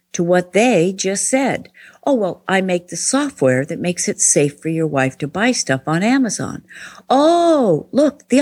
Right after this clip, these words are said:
eyebrows go up." <laughs> They get it. They relate to it. They remember it. And now we have a connection. So that's why an elevator connection is don't tell people what you do.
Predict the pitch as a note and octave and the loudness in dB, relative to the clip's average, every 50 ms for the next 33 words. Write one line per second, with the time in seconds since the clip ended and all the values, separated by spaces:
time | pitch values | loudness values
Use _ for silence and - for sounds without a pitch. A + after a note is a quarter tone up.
0 | D#4 F#4 F#4 F4+ D4 C#4 B3 A3 F#3 - - A3+ A3 G#3 G3 F#3+ E3+ C3 A2+ - | 4 2 2 2 2 2 2 2 0 0 0 2 2 2 2 2 0 0 -2 -4
1 | - - - B3+ A#3 - G#3 - - - F3+ - - - - - - _ - A#3+ | -6 -2 -2 -2 0 0 -2 -2 -2 -4 -4 -4 -4 -12 -12 -12 -10 _ 0 2
2 | B3+ B3+ - - E4 F#4 F4+ D#4+ A3 C#3+ F#2+ - - B3+ C4+ B3+ A3+ - - G3+ | 2 2 0 0 -2 -2 0 0 0 0 -2 -4 -8 -6 -6 -6 -8 -8 -8 -8
3 | A3+ A3 A#3+ B3 C4 C#4+ D4+ C#4 - - - B3+ G#3+ F3+ D3+ - - - G#3+ - | -6 -4 -2 -2 0 -2 -2 -4 -4 -2 0 2 2 2 0 -2 -6 -12 -20 -18
4 | _ - G#3+ A3 A#3 A#3 B3+ B3+ B3 C4+ C#4+ C#4+ C4+ A3 F#3 D3+ C#3 C3 - _ | _ 0 2 2 2 2 2 0 0 0 0 -2 -2 0 2 2 2 0 -2 _
5 | - _ _ _ - A3+ A3+ A3 A#3 C4 B3+ B3 A3+ G#3+ G#3+ - - G#3+ A3+ A3 | -20 _ _ _ -6 -4 -2 -2 -2 -2 -2 -2 -4 -4 -6 -6 -4 -2 -2 0
6 | A3 A3 G#3+ G#3+ A3+ A3 - - A#3+ A#3 A#3+ C#4+ E4+ - - - - B2 A#2 - | 0 0 -2 -2 -4 -10 -6 -2 0 0 2 0 0 -2 -4 -2 -2 -2 -4 -4
7 | _ _ _ - - - - _ _ - - - A#3 G#2 G3+ G3 F#3+ - - - | _ _ _ -20 -20 -20 -20 _ _ -8 -2 0 2 2 2 2 -2 -4 -4 -4
8 | G#3 A#3 B3+ - - - G3+ G3 F#3+ F#3 F#3+ - - _ _ - E3+ E3 - - | -4 -4 -4 -6 -6 -8 -4 -2 -2 0 -2 -2 -4 _ _ -6 -4 -4 -4 -4
9 | - - A3+ B3 C4 B3+ B3+ A#3+ A#3 A3 G#3+ G#3+ - - G3+ F#3+ F#3+ F#3+ - - | -2 0 2 2 2 4 2 2 2 0 -2 -6 -6 -6 -4 -2 -2 -2 -4 -6
10 | - - - - - _ _ - - - - _ _ - - C#3 - - D#3 E3+ | -8 -8 -10 -14 -18 _ _ -20 -20 -20 -20 _ _ -8 -8 -4 0 2 2 2
11 | G3+ - - - - C4 D4 D#4 D4+ - - G#3 F3 - - D3 C3+ C#3 C3+ - | 2 0 -4 -2 0 0 0 0 -2 -2 -2 -4 -2 -2 -4 -4 -2 0 -2 -2
12 | - - B2+ B2 - B2+ B2 C3+ D#3 G3 | 0 -2 -2 0 0 0 2 2 0 -2